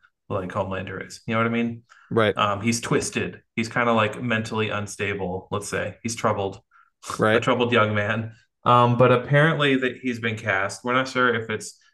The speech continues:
Speaker 1: if, uh, he's definitely playing Sentry or not, but Steven Yeun is definitely in the movie. He's been cast in the Thunderbolts movie.
Speaker 2: Okay.
Speaker 1: Um, in, like, a central major role.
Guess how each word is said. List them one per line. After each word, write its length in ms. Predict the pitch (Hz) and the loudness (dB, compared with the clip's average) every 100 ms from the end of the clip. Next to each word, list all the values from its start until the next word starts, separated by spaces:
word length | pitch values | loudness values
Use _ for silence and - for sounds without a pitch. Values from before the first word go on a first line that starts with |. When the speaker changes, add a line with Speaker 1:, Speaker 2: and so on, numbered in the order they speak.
| _ _ - | _ _ -4
Speaker 1:
if, 240 | 117 110 | -2 2
uh, 480 | 101 101 98 98 - - | 4 4 4 2 -2 -4
he's 200 | 113 - | -4 0
definitely 380 | 101 104 104 | -2 -2 -4
playing 300 | 101 107 101 | -4 -2 -2
Sentry 400 | 98 98 95 113 | -4 -6 -4 -4
or 80 | 113 | 0
not, 240 | 113 117 117 | 2 2 0
but 100 | 113 | -2
Steven 360 | - 117 117 | 0 0 0
Yeun 280 | 107 107 104 107 | -2 -4 -4 -6
is 160 | 104 - | -6 -2
definitely 600 | 104 - 107 101 92 - | -2 -2 -4 -4 -8 -4
in 220 | 127 120 | -2 0
the 80 | 113 | -2
movie. 560 | 104 107 98 92 95 - _ _ _ | -2 -4 -2 -4 -6 -10 _ _ _
He's 80 | - | -6
been 140 | 107 | -4
cast 320 | 110 98 - | -2 -2 -2
in 100 | 104 | -2
the 100 | 101 | -2
Thunderbolts 460 | 98 101 95 92 - | -4 -6 -6 -8 -8
movie. 400 | 95 90 95 95 _ - - | -10 -8 -8 -10 _ -14 -8
Speaker 2:
Okay. 240 | 113 110 | -2 2
Speaker 1:
Um, 420 | 104 107 101 101 - | 4 4 2 -2 0
in, 160 | 123 117 | 2 2
like, 180 | 110 | 2
a 80 | 117 | 0
central 640 | 110 117 113 113 113 104 104 | -2 0 0 0 0 0 -2
major 420 | 107 101 107 98 | -4 -4 -4 -4
role. 500 | 98 95 - - | -4 -6 -6 -12